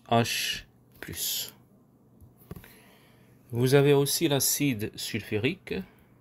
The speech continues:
donc l'acide sulfurique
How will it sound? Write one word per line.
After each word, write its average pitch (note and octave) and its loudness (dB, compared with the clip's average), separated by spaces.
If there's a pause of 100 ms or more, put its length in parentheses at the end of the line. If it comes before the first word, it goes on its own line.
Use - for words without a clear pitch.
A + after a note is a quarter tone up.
(600)
donc G#2+ -4
l'acide G#2 -4 (2500)
sulfurique A2+ -2